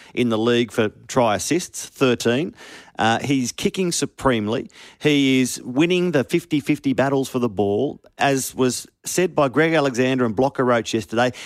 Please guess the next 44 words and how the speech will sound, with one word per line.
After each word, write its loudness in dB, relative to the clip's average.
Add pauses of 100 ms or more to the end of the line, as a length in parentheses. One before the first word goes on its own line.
he 4
is 0
just 0
such 0
a -6
competitor. -2 (240)
And 0
he 4
is -2 (100)
a 2
key, 0
maybe 2
the 2
key 0
factor -2
for -2
this -2
winning 2
month 0
for -6
Newcastle. -2 (140)
The 4
question 0
has 0
to -2
be 2
asked, -6 (920)
should 2
he 4
be 2
New 2
South -2
Wales 2
number 0
seven? 0
We've 0
been 2
there, 2 (220)
we've 0
done 2
that, 0 (220)
I 2
know. 0 (440)
But 0